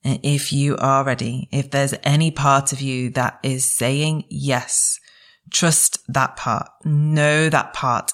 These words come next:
is guiding you and leading you deeper. Because now is the time.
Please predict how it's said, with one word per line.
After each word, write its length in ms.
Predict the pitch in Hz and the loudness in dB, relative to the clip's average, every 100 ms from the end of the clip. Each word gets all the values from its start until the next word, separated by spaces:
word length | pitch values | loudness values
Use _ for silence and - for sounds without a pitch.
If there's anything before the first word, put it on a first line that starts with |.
| - | -4
is 180 | 131 | -6
guiding 540 | - 151 147 156 160 156 | -2 0 2 2 0 -2
you 260 | 151 147 | -2 -2
and 320 | - 143 143 139 | 0 2 2 2
leading 440 | 147 151 151 139 | 2 0 0 -2
you 280 | 139 131 131 | -2 -2 -4
deeper. 720 | 135 - 127 127 123 120 123 _ _ _ _ _ _ _ _ _ _ _ _ _ _ _ _ - | -4 -4 -4 -6 -8 -8 -10 _ _ _ _ _ _ _ _ _ _ _ _ _ _ _ _ -8
Because 400 | 139 151 131 151 | -2 0 2 2
now 600 | 147 151 143 139 139 - - | 2 4 4 4 2 0 -2
is 300 | 135 127 - | -2 -2 -4
the 120 | 127 | -6
time. 420 | 127 - 104 - | -8 -6 -6 -8